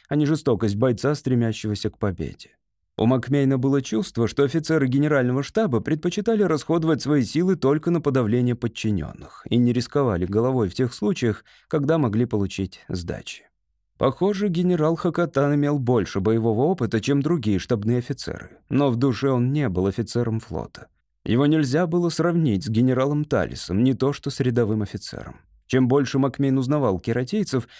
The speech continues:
тем больше он понимал, как ему повезло, что земляне тогда захватили в плен именно Талиса, а не другого кератейского генерала.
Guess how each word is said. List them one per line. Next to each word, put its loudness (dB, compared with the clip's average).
тем 0
больше 2
он 2
понимал, 2
как -2
ему 0
повезло, 0
что 0
земляне 2
тогда 0
захватили 0
в -6
плен 0
именно 2
Талиса, 0
а 2
не 4
другого 0
кератейского -2
генерала. -6